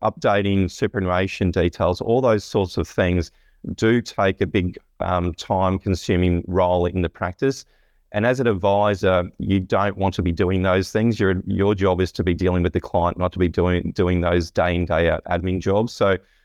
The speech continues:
having a robust, um, process in place is very critical. Um, the process needs to be near perfect if you're gonna run a very efficient business from a large scale point of view. And also, I think the second,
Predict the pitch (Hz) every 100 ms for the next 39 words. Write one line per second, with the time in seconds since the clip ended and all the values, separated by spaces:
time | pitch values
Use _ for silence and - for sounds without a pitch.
0 | _ _ _ 120 127 135 127 107 104 107
1 | 90 98 98 - - - - 101 92 92
2 | 92 90 90 - - _ _ 101 107 113
3 | - 101 - 98 90 - 98 131 - 101
4 | 90 101 95 - - 110 127 - 151 226
5 | _ _ _ - - 90 90 92 95 -
6 | 113 113 117 110 98 - 101 95 95 -
7 | 98 98 95 90 87 95 95 90 - 95
8 | 101 - 135 - - 92 95 90 87 90
9 | 92 95 - _ _ - 92 98 92 87
10 | - 104 - - 104 101 120 127 - -
11 | _ - - 90 90 90 92 - - 90
12 | 92 - 95 92 101 120 147 _ _ _
13 | _ - 135 165 - 160 139 135 123 117
14 | - 120 - 123 113 107 -